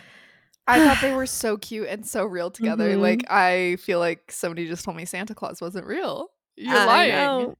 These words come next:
Speaker 1: They
Speaker 2: I
Speaker 1: were
Speaker 2: could
Speaker 1: s-,
Speaker 2: be.
Speaker 1: uh, they were so cute. Well, okay, let's not get ahead of ourselves. I guess I'll do some fact checking later.
Speaker 2: Yeah.
Speaker 1: But again, the type of girl I'd want him with. Like,
Speaker 2: Absolutely.
Speaker 1: cool girl, different than his previous type.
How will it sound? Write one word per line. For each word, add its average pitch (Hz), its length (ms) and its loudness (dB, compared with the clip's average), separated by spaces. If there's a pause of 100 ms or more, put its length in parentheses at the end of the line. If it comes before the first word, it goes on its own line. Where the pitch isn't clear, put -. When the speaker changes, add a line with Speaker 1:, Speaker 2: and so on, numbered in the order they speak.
(640)
Speaker 1:
They 233 60 6
Speaker 2:
I 262 40 4
Speaker 1:
were 277 80 2
Speaker 2:
could 277 140 4
Speaker 1:
s-, 247 60 -6
Speaker 2:
be. 247 440 -2
Speaker 1:
uh, 262 240 -4 (240)
they 285 100 4
were 277 140 4
so 254 240 4
cute. - 260 -6
Well, 240 440 4 (200)
okay, 220 280 0
let's 190 200 -2
not 208 140 -4
get 196 100 0
ahead 208 200 -4
of 180 40 -4
ourselves. 190 840 -6
I 208 80 2
guess 202 180 2
I'll 214 140 2
do 190 180 -4
some 190 180 -6
fact 190 240 -4
checking - 320 -10
later. 170 340 -10
Speaker 2:
Yeah. 196 400 4
Speaker 1:
But 214 160 -2 (340)
again, 202 380 2 (500)
the 233 100 6
type 247 220 2
of 196 60 -6
girl 196 180 6
I'd 170 160 2
want 277 160 -2
him 240 80 -2
with. - 320 -8
Like, - 560 0
Speaker 2:
Absolutely. - 640 -2
Speaker 1:
cool 226 260 6
girl, 190 720 4
different 202 400 0
than 196 140 2
his 202 180 -2
previous 175 460 -2
type. 180 560 4